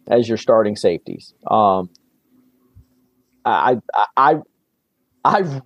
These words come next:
really like what they did in the secondary, especially with him and Tyson Campbell. Um, I think those are two guys that are gonna really, maybe not this year,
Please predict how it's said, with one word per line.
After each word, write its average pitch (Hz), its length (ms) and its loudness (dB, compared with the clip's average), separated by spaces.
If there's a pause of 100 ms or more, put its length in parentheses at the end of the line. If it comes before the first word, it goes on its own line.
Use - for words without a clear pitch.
really 165 400 4
like 131 320 0 (200)
what 131 280 -2
they 139 120 2
did 131 300 0
in 131 60 -14
the 113 100 -4
secondary, 135 760 0
especially 131 640 0
with 117 180 -2
him 127 360 -4
and 110 140 -10
Tyson 117 380 -2
Campbell. 123 480 -2 (440)
Um, 107 380 2 (800)
I 127 140 4
think 156 200 -2
those 139 260 2
are 117 220 -2
two 160 320 -8
guys 123 420 2
that 117 140 -2
are 117 80 -2
gonna 110 240 -10 (240)
really, 131 520 2 (760)
maybe 151 240 2
not 175 240 2
this 165 240 -6
year, 143 380 2